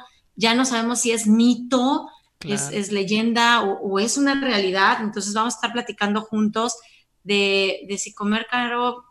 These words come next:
Speaker 2: Comer,
Speaker 1: pues
Speaker 2: comer sano es caro, ¿no? Y, y es un tema recurrente, ¿no? En las conversaciones de cuando estás hablando de,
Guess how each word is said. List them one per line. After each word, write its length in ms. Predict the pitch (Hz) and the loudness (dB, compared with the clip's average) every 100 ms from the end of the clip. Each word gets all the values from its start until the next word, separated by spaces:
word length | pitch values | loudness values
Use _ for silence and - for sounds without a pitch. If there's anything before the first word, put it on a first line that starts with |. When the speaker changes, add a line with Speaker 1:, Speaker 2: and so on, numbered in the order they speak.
| _ - - | _ -20 -8
Speaker 2:
Comer, 340 | 170 170 - | -4 -2 -4
Speaker 1:
pues 80 | 160 | -4
Speaker 2:
comer 260 | 170 170 | -2 0
sano 260 | 180 185 190 | 0 -2 -2
es 100 | 190 | -2
caro, 280 | 185 175 160 | 0 0 2
¿no? 120 | 226 | 0
Y, 120 | 208 196 - | 2 2 2
y 80 | 202 | 0
es 100 | 220 | 0
un 120 | 220 | -2
tema 180 | 214 214 | 0 0
recurrente, 640 | 196 - 147 175 180 139 | -2 -4 0 0 0 -4
¿no? 180 | 143 151 | -4 -2
En 120 | 175 | -2
las 120 | 156 | -4
conversaciones 840 | - 143 139 135 151 - 151 170 156 | -6 -8 -6 -8 -10 -4 -4 -2 -4
de 80 | 143 | -6
cuando 240 | 143 139 | -8 -8
estás 260 | 147 151 151 | -8 -10 -8
hablando 380 | 151 151 156 147 | -8 -6 -4 -4
de, 160 | 139 | -6